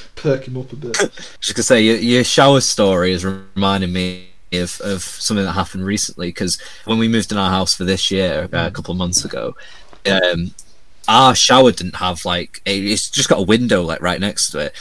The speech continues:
Speaker 2: but it's, like, a frosted one, so, like, someone looking out of the window ain't gonna see you or anything.
Speaker 1: Mm.
Speaker 2: Uh, they might just see, like, your outline. But that's not so bad. When you're having a shower in the morning, that is. One night,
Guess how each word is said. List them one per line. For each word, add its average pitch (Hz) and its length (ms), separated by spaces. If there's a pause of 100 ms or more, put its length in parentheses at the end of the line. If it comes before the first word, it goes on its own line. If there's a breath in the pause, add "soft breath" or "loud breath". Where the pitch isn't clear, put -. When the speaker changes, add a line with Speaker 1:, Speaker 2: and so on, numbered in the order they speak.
Speaker 2:
but 135 80
it's, 110 100
like, 175 120
a 131 40
frosted - 480
one, 80 160
so, 90 400 (100)
like, 95 180
someone 151 260
looking 110 240
out 101 180 (300)
of 113 120
the 101 60
window 95 300
ain't 90 160
gonna 85 160
see 95 180
you 87 180
or 73 100
anything. - 560
Speaker 1:
Mm. 107 120 (240 loud breath)
Speaker 2:
Uh, 92 220
they 98 140
might 110 220
just - 140
see, 92 140
like, 87 180
your 87 100
outline. 82 560 (340 loud breath)
But - 240
that's 113 160
not 92 100
so - 120
bad. 82 200 (100)
When 123 140
you're 110 100
having 90 100
a 87 40
shower 87 240
in 85 60
the 82 80
morning, 110 460
that 85 120
is. 82 240
One 113 320
night, 110 280